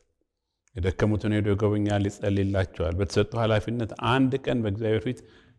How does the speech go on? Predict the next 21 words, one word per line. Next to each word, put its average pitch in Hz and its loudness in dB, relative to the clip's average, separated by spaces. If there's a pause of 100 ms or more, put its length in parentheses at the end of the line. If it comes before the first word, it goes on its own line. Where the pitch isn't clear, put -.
(200)
እንደሚጠየቅበት 90 -6
ያውቃል። 80 -10 (960)
እና 90 -4 (480)
በተሰጠን 92 -6
ኃላፊነት 87 -6
ምን 92 -2
ያህል 85 0 (120)
እየሰራንበት 80 -4
ነው 85 -8
ያለን? 92 -12 (720)
«መልካም 113 2
ቢሆንም 120 2
ክፉ - -14
እንዳደረገ 120 2
በሥጋው 127 -2
የሠራውን 127 -2
በብድራት 123 0
ይቀበል 135 -2
ዘንድ 156 2 (460)
ሁላችን 175 2
በክርስቶስ 143 0